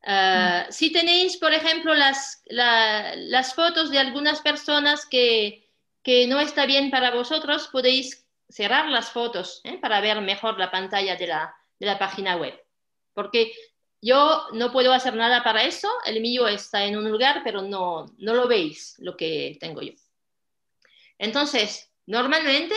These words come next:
Speaker 1: ahora tenéis todos esa página de la congregación, ¿sí? Ya sabes el, eh, el, eh, la dirección, si no la conocen, le voy a, a dar al final la dirección, pero es más fácil, ¿eh?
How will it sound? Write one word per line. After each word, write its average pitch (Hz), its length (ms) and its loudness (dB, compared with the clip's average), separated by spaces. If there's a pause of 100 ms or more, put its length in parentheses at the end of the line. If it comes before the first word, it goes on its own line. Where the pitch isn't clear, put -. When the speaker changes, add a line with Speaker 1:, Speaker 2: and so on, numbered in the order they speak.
(120)
Speaker 1:
ahora 240 540 2
tenéis 262 340 -2
todos 294 560 -2
esa 226 280 -4
página 277 440 0
de 277 100 0
la 233 140 0
congregación, 220 720 -4 (800)
¿sí? - 200 -18 (760)
Ya 254 220 4
sabes 269 560 2
el, 220 220 0
eh, 180 500 4 (480)
el, 208 240 -2
eh, 165 840 -2
la 202 140 0
dirección, 294 640 2
si 269 160 -2
no 262 120 2
la 254 140 2
conocen, 247 760 -2 (880)
le 214 180 2
voy 233 200 4
a, 208 240 2
a 196 60 2
dar 226 340 2
al 196 160 -4
final 220 400 0
la 175 100 2
dirección, 185 520 -2
pero 180 180 -2
es 175 140 -6
más 202 160 -6
fácil, 240 520 -4
¿eh? - 200 -14